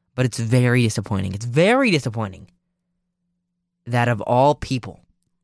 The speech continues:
he decided to endorse Greg Abbott, who is a C plus Republican at best, a C plus Republican. He's not really a rhino, but he is very, very, what's the word?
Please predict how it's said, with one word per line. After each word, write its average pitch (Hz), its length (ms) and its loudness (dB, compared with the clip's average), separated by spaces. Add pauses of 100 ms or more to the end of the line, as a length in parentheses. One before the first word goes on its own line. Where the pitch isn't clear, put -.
he 113 140 -4
decided 104 420 0
to 110 140 0
endorse 95 500 -2 (1000)
Greg 90 320 -6
Abbott, 82 340 -8
who 156 160 6
is 185 120 6
a 202 120 6
C 254 400 4
plus 202 460 4
Republican 165 480 2
at 113 160 0
best, 110 280 0
a 113 100 2
C 180 340 -2
plus 156 320 0
Republican. 110 300 -2
He's 127 100 -2
not 175 140 0
really 143 160 2
a 107 80 2
rhino, 107 560 -6 (420)
but 123 100 -6
he 165 120 4
is 127 180 0
very, 127 500 4 (960)
very, 117 680 0
what's 120 300 -4
the 113 120 -2
word? 104 500 -6